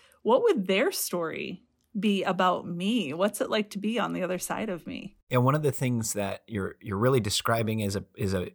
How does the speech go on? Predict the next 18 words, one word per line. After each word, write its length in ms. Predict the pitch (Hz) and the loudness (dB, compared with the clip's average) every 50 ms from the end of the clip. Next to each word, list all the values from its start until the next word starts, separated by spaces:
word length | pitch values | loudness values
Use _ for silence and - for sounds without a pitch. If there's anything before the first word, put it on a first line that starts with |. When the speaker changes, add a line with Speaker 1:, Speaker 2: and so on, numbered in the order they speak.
| _ - | _ -4
Speaker 2:
really 240 | 156 135 147 151 | 2 4 6 6
important 360 | 139 117 - 131 113 - - 113 | 6 6 4 4 2 0 0 0
thing 160 | 117 110 113 | 0 2 2
in, 200 | 107 98 98 - - | 2 0 0 -2 -2
in 400 | 113 98 98 98 98 104 98 104 | -4 -2 -2 -2 -4 -4 -6 -6
psychology. 680 | - - 104 101 - - 127 143 139 127 110 104 107 101 | -4 -2 -2 -2 2 2 4 6 6 4 4 2 2 2
We 100 | 110 104 | 2 4
talk 180 | - 131 117 | 4 2 2
about 240 | 110 104 101 98 - | 2 2 0 0 0
externalizing, 840 | - - - - - 135 135 123 98 90 - 113 - - - - - 104 | -4 -4 -4 0 2 2 2 2 2 0 -4 -8 -10 -12 -12 -12 -8 -8
like, 120 | 104 95 | -4 -2
we're 80 | 113 110 | -2 -2
trying 300 | - - 131 123 117 101 | 0 0 2 2 0 0
to 120 | - 98 | -2 0
see 440 | - - - - 120 117 117 117 117 | 0 0 2 2 2 2 2 0 0
the 120 | 104 104 | 0 -2
whole 340 | 98 - - 110 107 107 104 | -2 0 -2 0 0 0 -2
story. 640 | - - - 107 101 101 98 101 101 98 98 98 | -2 -2 0 0 0 0 0 -2 -2 -4 -4 -6